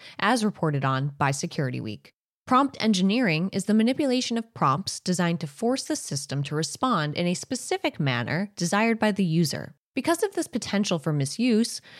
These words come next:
some are referring to Chat G P T as a potential, quote, "nuclear weapon" for cyber war. Teresa, can you tell us more about this story and what types of attacks researchers tested, as well as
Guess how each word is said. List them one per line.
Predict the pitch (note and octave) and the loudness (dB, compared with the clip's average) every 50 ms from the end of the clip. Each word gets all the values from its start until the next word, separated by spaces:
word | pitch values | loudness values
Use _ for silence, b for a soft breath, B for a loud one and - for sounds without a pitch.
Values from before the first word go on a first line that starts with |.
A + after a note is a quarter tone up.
| B B | B B
some | B - - - B3 C#4+ D4+ | B -6 -2 0 0 2 2
are | C#4 A#3 F#3+ | 2 4 4
referring | E3 D#3+ - - E3 D3+ D3 D3+ | 2 2 0 0 0 0 0 0
to | D3 - | -2 -2
Chat | D3 C#3+ - E3 D3 C3+ - | -4 -2 0 0 0 0 0
G | - E3 D3+ | -2 -4 -4
P | C#3+ D3+ D3+ | -2 -4 -6
T | C#3 - - F3+ F#3 A3 G#3 | -6 -4 -2 0 0 2 0
as | F#3 - | 0 0
a | E3 D#3+ | -2 -2
potential, | - - D#3 - - F#3+ F#3+ - - F#3 F3 F3 F3 E3+ B B B B - | -2 -4 -4 -2 -2 -2 0 2 2 2 2 2 0 -2 B B B B -2
quote, | - G3+ G3 F3+ - - - | 2 2 4 4 2 -2 -4
"nuclear | D3 D#3+ F3 G3+ A3 A3 - - A3+ A3+ A3 | 0 2 2 2 2 0 2 2 4 4 4
weapon" | F#3+ D3 D3+ D3+ E3 - D3 B2+ A#2+ A#2 A2+ - - _ | 2 2 2 2 2 2 0 0 0 -2 -6 -10 -14 _
for | - F3 E3+ | -4 -4 -4
cyber | - - D3+ C3+ C3 - A#2+ | -2 -2 -2 -2 -2 -2 -4
war. | - A2 A2 - - - C#3 - _ _ _ _ _ _ _ _ | -6 -6 -8 -6 -8 -8 -10 -12 _ _ _ _ _ _ _ _
Teresa, | - B3 C4+ D4+ E4 E4 - - C#4+ C4+ B3 - - - | 0 4 4 4 4 4 2 0 0 0 0 -4 -8 -4
can | - B3+ C4+ | 0 2 2
you | C#4 B3+ | 2 2
tell | - B3 C4 | 2 0 0
us | D4 D#4 - | 0 0 -2
more | C#4 C#4+ C#4 | -2 0 0
about | B3+ A#3 A3+ A3 | 2 0 0 0
this | - A3+ A3+ | 0 -2 -2
story | - - - G#3+ G3+ G3 G3 F#3+ F#3+ F3+ | -2 -4 -2 0 0 2 2 0 0 -2
and | - F#3 F3+ | -2 -2 0
what | G#3 C4 - | -2 -2 -4
types | - - A#3+ A#3+ A#3+ - | -4 -4 -4 -2 -2 -4
of | G#3+ F#3+ | -4 -4
attacks | E3 - - - D#3+ D#3 D#3+ E3+ - - - | -4 -6 -4 -2 0 0 0 -2 -4 -6 -4
researchers | E3+ D#3+ D3 - - D#3 C#3+ - D3 C#3 - | -2 -2 -2 -2 -4 -4 -4 -4 -4 -4 -4
tested, | - - G#3+ G3 - - - G3 F#3+ F#3 F#3 - _ _ | -4 -2 -2 -2 -2 0 0 0 0 0 -2 -6 _ _
as | - F#3 E3+ | -4 0 2
well | F3+ F3+ F#3 F#3 | 2 4 4 4
as | F3+ F3 E3 D3+ | 4 2 2 0